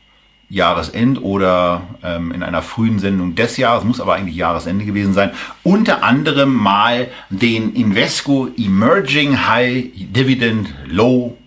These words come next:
Vola E T F besprochen haben. Sehr langer Name für ein sehr, sehr schönes Produkt. Und da haben uns gleich mehrere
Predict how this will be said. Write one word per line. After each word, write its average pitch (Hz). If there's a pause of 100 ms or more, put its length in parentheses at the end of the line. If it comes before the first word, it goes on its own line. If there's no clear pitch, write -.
Vola 113
E 107
T 101
F 117
besprochen 98
haben. 71 (480)
Sehr 147
langer 156
Name 147 (160)
für 127
ein 110
sehr, 120
sehr 139
schönes 120
Produkt. -
Und 123
da 117
haben 139
uns 135
gleich 135
mehrere 98